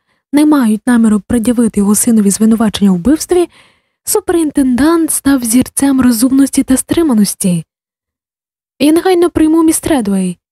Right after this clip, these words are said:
сказав я. Шеф привів її до маленької кімнати і зник. Я кинув погляд на жінку, що стояла переді мною, і запитав себе,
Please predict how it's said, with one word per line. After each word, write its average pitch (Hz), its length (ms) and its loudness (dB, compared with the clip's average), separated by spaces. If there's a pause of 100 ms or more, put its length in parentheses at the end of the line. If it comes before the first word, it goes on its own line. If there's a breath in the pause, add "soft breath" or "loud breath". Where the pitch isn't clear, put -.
(180)
сказав 208 460 -2
я. 190 300 0 (960)
Шеф - 400 -4
привів 285 300 2
її 277 140 0
до 240 100 -2
маленької 240 380 0
кімнати 214 540 0
і 285 100 2
зник. 196 480 -4 (1000)
Я 370 100 2
кинув 339 420 0
погляд 254 540 -2
на 247 140 2
жінку, 302 380 0
що 269 380 -2
стояла 294 520 0
переді 269 320 0
мною, 330 300 2
і 320 40 0
запитав 330 500 -2
себе, 185 400 -6